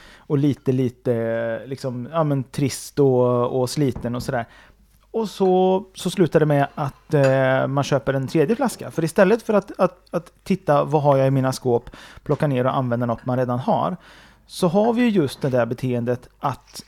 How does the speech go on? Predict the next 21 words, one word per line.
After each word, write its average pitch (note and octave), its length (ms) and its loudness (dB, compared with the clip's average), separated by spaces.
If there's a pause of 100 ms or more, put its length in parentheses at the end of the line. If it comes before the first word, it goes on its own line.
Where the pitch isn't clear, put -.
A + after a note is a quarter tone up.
(100)
vi D3 160 2
väljer B2+ 560 0 (100)
att - 80 -6
konsumera B2 640 -2 (440)
och F3+ 120 -8
köpa C3+ 280 0
en C3 220 -4
sak B2+ 320 -2
till. C#3+ 260 -4
Och D3+ 60 0
det E3+ 80 2
är F3+ 40 2
det A#3 400 -2
som A3 120 0
jag G#3+ 100 4
blir C#3+ 140 0
så B2+ 120 -2
frustrerad B2 540 -2
över. - 240 -6
Bortsett F3 460 -2
från, C3 380 0